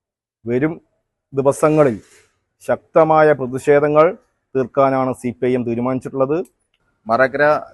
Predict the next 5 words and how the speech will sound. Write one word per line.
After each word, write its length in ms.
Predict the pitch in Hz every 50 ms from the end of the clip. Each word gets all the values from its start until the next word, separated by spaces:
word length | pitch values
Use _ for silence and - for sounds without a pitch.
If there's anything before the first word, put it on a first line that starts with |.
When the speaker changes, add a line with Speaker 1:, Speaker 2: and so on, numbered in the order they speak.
| - -
Speaker 2:
ഗ്രാമപഞ്ചായത്തിനകത്ത് 1000 | 127 135 139 135 - 147 135 135 143 143 135 143 143 139 135 135 127 - 123 101 - - _ _ _ _ _ _ _ _ _ -
ഭരണസമിതിയിൽ 760 | 107 120 123 135 147 147 - 165 156 160 156 160 160 165 165 160 -
തീരുമാനിക്കാത്ത 600 | 151 147 139 143 143 143 143 139 - 147 139 147 135 127
കാര്യങ്ങൾ 320 | 131 127 123 120 120 104 85 - _ _ _ _ _ _ _ _ _ _ _ _ _ _ _ _ _ _ _ _ _ _ _ _ _ - _ _ - 120
റിവിഷൻ 360 | 120 127 139 139 - 160